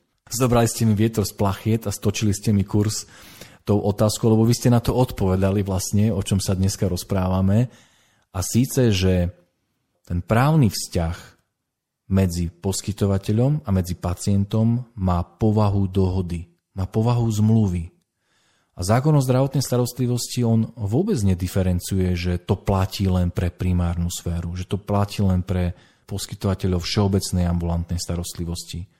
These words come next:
On to hodnotí ako en bloc. To znamená, že vzťah medzi mnou a medzi pacientom je zmluva. Jedinú vec, ktorú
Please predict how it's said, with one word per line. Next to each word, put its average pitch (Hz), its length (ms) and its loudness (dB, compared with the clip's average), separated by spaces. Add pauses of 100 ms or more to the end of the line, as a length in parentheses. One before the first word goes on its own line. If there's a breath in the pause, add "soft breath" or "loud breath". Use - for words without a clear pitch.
(300)
On 117 160 4
to 147 320 0
hodnotí 127 480 0 (160)
ako - 320 -6
en 135 240 4
bloc. 107 400 0 (1400)
To 120 80 2
znamená, 143 480 4
že 101 400 2 (1400)
vzťah - 560 2
medzi 90 240 2
mnou 92 560 4
a - 80 -4
medzi 90 240 0
pacientom 120 960 0
je 101 240 2
zmluva. 92 640 2 (1800 soft breath)
Jedinú 165 480 6
vec, 110 240 6
ktorú 98 560 2